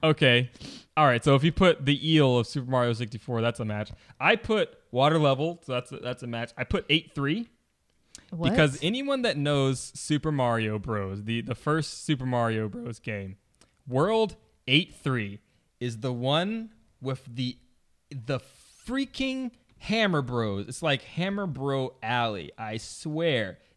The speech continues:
Speaker 1: It is the worst. And every single time those guys get me, World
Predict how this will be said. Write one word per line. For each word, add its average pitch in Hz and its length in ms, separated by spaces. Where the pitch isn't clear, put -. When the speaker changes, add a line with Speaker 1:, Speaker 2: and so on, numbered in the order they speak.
Speaker 1:
It 143 200
is 139 260
the 143 160
worst. 131 580
And 117 160
every 143 280
single 156 300
time 123 340
those 123 180
guys 117 280
get 117 200
me, 113 240
World 151 300